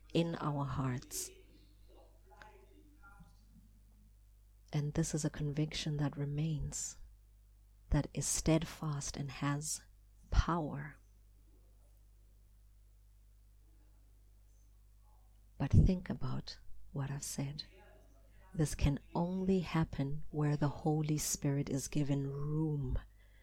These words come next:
in a pe-, person's heart to move, where He has the freedom to renew us. And I want to speak to you,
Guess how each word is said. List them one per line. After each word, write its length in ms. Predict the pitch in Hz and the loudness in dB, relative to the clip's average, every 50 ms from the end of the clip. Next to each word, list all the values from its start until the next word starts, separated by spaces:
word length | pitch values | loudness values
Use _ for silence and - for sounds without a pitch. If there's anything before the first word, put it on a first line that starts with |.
| - - - - - - | -20 -20 -20 -20 -10 -6
in 140 | - 143 | -2 -2
a 60 | 135 127 | -2 -2
pe-, 160 | - - - - - - - - | -2 -2 -2 -2 -2 -4 -10 -10
person's 520 | - - - - - - - 143 139 139 - | -4 0 0 2 2 0 -2 -2 -4 -2 0
heart 420 | - - 139 131 127 139 - - - - - - - - - - | 0 2 2 2 0 -4 -6 -8 -14 -20 -20 -20 -20 -18 -12 -10
to 120 | - 147 | -6 -6
move, 480 | 139 135 135 135 135 139 139 - - - - - - - - - - - - - - | -4 -4 -4 -6 -8 -8 -12 -14 -16 -20 -20 -20 -20 -20 -20 -20 -20 -20 -20 -14 -6
where 220 | - 147 143 139 | -2 0 0 0
He 400 | 135 - - - - 151 156 156 | 0 -2 -4 -6 -4 -2 0 0
has 260 | 151 139 139 135 - - | 2 2 0 0 -2 -4
the 120 | - 127 | -6 -6
freedom 580 | - - - - 156 160 170 160 139 127 123 117 - | -6 -6 -10 -6 -6 -6 -4 -4 -6 -6 -6 -6 -6
to 180 | - - 139 | -6 -6 -4
renew 340 | 135 131 123 127 135 127 127 131 123 117 | -4 -4 -4 -4 -4 -4 -6 -6 -6 -8
us. 300 | 110 - - - - - - - - - - - - - - - - - - - - - - - - - - - - - - - - - - - - - - - - - - - - - - - - - - - - - - - - - - - - - - - - - - - - - - - - - - - - - - - - - | -8 -6 -6 -6 -8 -10 -16 -20 -20 -16 -10 -6 -4 -4 -4 -6 -8 -10 -14 -16 -12 -12 -12 -12 -12 -16 -18 -20 -20 -20 -20 -20 -20 -20 -20 -14 -10 -8 -8 -8 -8 -10 -14 -20 -18 -12 -12 -10 -10 -10 -12 -14 -18 -20 -20 -20 -20 -20 -20 -20 -20 -20 -20 -20 -20 -20 -20 -20 -20 -20 -20 -20 -20 -20 -20 -20 -20 -20 -20 -16 -8 -4
And 200 | - 151 147 151 | -2 0 0 0
I 20 | |
want 260 | 151 147 147 147 147 - | 0 0 0 -2 -2 -2
to 80 | - 147 | -2 -2
speak 520 | - - - - - 151 151 156 151 - - | 0 0 0 0 2 2 2 2 0 -2 -6
to 140 | - - 147 | -4 -2 0
you, 440 | 139 147 151 147 147 147 147 147 | 2 2 4 4 4 2 0 -2